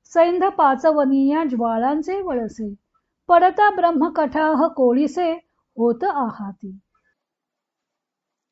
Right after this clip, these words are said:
त्याप्रमाणे त्या पसरलेल्या प्रकाशामुळे पाच अग्नींच्या ज्वालांचे वेढे जिकडे तिकडे पडत असता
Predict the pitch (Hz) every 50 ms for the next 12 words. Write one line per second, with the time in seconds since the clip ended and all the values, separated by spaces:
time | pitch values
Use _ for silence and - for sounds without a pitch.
0 | _ _ _ _ _ _ _ _ _ _ _ _ _ _ _ 359 359 381 392 -
1 | 392 381 370 370 370 370 370 320 392 381 381 - 311 - - 339 339 349 349 349
2 | 349 339 349 311 262 - 269 262 - 285 285 269 277 285 285 269 269 269 _ _
3 | _ _ _ _ - 339 349 403 427 - - 311 269 285 294 320 330 311 349 339
4 | 320 285 269 277 262 262 277 277 277 277 302 302 285 277 262 247 277 294 254 254
5 | 277 277 311 349 381 381 370 302 - 277 294 277 - 254 233 254 247 269 247 247
6 | - 294 285